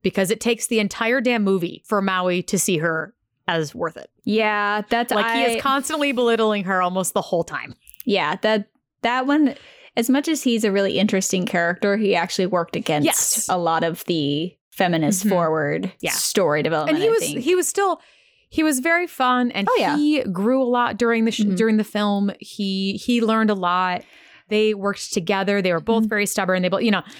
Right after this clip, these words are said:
Speaker 1: it was very
Speaker 2: Yeah.
Speaker 1: fun to see them.
Speaker 2: I would argue that Maui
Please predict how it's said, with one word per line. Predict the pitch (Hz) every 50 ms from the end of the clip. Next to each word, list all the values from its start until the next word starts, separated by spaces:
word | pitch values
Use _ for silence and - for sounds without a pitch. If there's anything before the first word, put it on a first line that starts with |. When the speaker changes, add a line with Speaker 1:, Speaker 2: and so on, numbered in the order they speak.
| - - _
Speaker 1:
it | 220
was | 214 214 196
very | 185 - 247 247 247
Speaker 2:
Yeah. | 220
Speaker 1:
fun | 208 - 202 196 190
to | 170 165
see | - - 220 196 190
them. | 175 175 160 165 170 - - - - - _ -
Speaker 2:
I | 214 240
would | 294 440 466
argue | - 214 202 202 214 240 254 269 262
that | 254 214 185 -
Maui | - 190 180 175 170 170 170 170 175 180 190 208 214 220 233 240 247 254 262 269 -